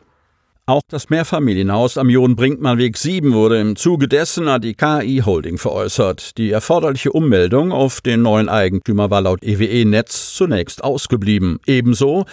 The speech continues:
wie die mit dem Versorgungsvertrag verbundenen Abschlagszahlungen. „Wir haben beim neuen Eigentümer entsprechende Informationen angefragt“, erläutert Auras.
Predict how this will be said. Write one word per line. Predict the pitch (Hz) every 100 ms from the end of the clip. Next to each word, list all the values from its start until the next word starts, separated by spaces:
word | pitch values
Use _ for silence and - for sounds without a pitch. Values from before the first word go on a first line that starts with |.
| -
wie | 156 139
die | 139 -
mit | 73 156 -
dem | 135 123
Versorgungsvertrag | - 123 120 95 85 - 104 101 95
verbundenen | - 113 107 107 98 101
Abschlagszahlungen. | 131 - - 90 - - - 101 90 85 85 - -
„Wir | 123 127
haben | 165 190
beim | 160 143 147
neuen | 151 170 147
Eigentümer | 135 135 - 143 127
entsprechende | 131 - 143 - 110
Informationen | 120 120 123 - 180 139 104
angefragt“, | 95 92 98 - 95 92
erläutert | 92 110 95 104 101 117
Auras. | 107 85 76 - -